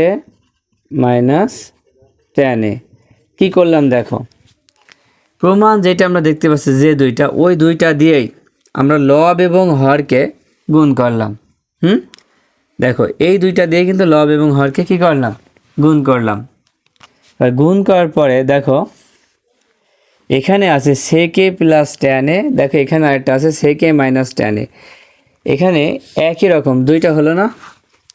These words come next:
দুইটা হয়েছে। তাহলে এই দুইটা মিলে আমাদের একটা সূত্র ফেলতে পারি আমরা। দেখো sec A plus tan A আর sec A minus tan A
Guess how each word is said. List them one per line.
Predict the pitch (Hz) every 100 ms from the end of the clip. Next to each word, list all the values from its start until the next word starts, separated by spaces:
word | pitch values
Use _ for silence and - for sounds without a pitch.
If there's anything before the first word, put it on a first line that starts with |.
| - 135
দুইটা | 151 170
হয়েছে। | 208 202 143 - _ _ _ _ _ _ _ _ _ _ _ _ _ _ _ _ _ _ _ _
তাহলে | - 123 - 190
এই | 233 185
দুইটা | 196 196 185
মিলে | 156 131 170 269 -
আমাদের | 147 160 175
একটা | 180 185
সূত্র | 190 180 151
ফেলতে | 143 127 117
পারি | 107 101
আমরা। | 101 117 _ 127
দেখো | 131 117 101 -
sec | - 160 160 180
A | 175
plus | 165 147 139 -
tan | 135 127 135
A | 175
আর | 180
sec | - 165 165
A | 143
minus | 123 120 117
tan | 117
A | 110